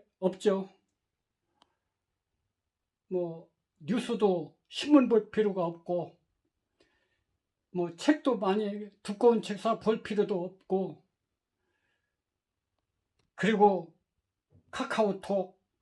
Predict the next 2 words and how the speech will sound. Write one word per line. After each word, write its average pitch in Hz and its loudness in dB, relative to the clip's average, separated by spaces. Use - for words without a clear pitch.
페이스북, 208 0
유튜브, 208 2